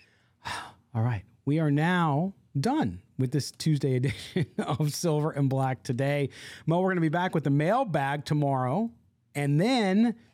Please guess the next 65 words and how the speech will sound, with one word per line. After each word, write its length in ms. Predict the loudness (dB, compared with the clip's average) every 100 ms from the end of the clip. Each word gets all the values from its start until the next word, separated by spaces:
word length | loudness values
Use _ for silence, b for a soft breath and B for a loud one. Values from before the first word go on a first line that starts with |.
| B -6
on 180 | -2 0
Thursday, 460 | 2 2 2 0
our 100 | 0
buddy 220 | 0 2 2
Nick 200 | 2 0
Cothrell 460 | -2 0 0 2
will 80 | 2
be 140 | 0
joining 360 | 0 0 2 2
us. 220 | 0 0
We'll 140 | -2 -2
preview 480 | 0 0 2 2
the 80 | 2
Charger 380 | 0 0 0 0
game. 380 | -2 0 0 0 B B -2
We'll 80 |
give 120 | 0 2
you 60 | 0
our 80 |
prediction 340 | 0 -2 -2 -2
for 100 | -2
the 80 | 0
game, 240 | 2 2
which 140 | 2
you 60 | 0
kinda 200 | 0 0
heard 180 | 0 0
already, 460 | 0 0 2 2
but 120 | 0 0
we'll 120 | -2
see 140 | 0
what 120 | 0 0
happens 280 | 0 0
between 400 | 0 -2 0 2
now 440 | 2 2 2 0 -2 b b b
and 160 | -4
Thursday. 520 | 0 0 0 0 -2 0
Hey, 160 | -2 -2
it's 140 | -4 -2
a 20 |
day 200 | 0 0
and 100 | 0
a 20 |
half. 300 | 0 0 -2
You 40 |
just 180 | -2 0
never 200 | 0 0
know 140 | 0 -2
what 160 | -4
can 100 | -2
happen, 380 | -2 0 0 -2 b b b
uh, 160 | -8 -4
but 140 | -2 -2
we'll 120 | -2
talk 280 | 0 -2 0
more 240 | 0 2
about 300 | 0 0 -2
that 240 | -2 -2
as 180 | -2 -2
well 240 | 0 0 0
and 80 |
any 180 | 2 2
other 160 | 2 0
Raider 260 | 0 0 0
news 400 | 0 0 -2